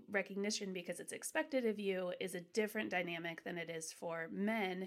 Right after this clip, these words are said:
who are often recognized for being a good father when they do the things that mothers are doing automatically, um, because it's expected of them.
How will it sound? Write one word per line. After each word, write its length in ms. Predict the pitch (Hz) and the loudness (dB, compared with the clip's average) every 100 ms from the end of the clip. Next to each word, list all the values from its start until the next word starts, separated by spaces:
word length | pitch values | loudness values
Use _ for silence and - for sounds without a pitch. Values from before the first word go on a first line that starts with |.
| - | -4
who 100 | 196 | -4
are 120 | 185 | -2
often 320 | - 185 185 | -4 -4 -4
recognized 600 | 170 170 185 175 165 - | -2 -2 -2 -2 0 0
for 120 | - 175 | -4 -4
being 200 | 175 165 | -2 -2
a 40 | |
good 200 | 170 165 | -4 -6
father 580 | - 175 165 165 160 160 | -2 -2 0 0 -2 -4
when 160 | 170 170 | -6 -6
they 400 | 160 160 175 - 170 | -6 -6 -6 -8 -4
do 160 | 208 | 0
the 100 | 202 | 0
things 320 | 180 185 165 156 | 0 -2 -6 -8
that 120 | 190 | -4
mothers 380 | 175 170 170 165 | -4 -4 -4 -4
are 120 | 190 | -6
doing 440 | 175 175 165 175 - | -6 -6 -6 -8 -6
automatically, 680 | 180 - - 226 226 294 320 - - - - - - - | -6 -4 -4 -4 0 0 0 -6 -12 -14 -14 -16 0 8
um, 440 | 202 185 175 190 - | 8 8 0 -6 -2
because 260 | 202 208 | -2 -2
it's 120 | - | -4
expected 440 | - - - - - | -6 -6 -6 -6 -6
of 120 | - | -6
them. 280 | - 247 | -4 -2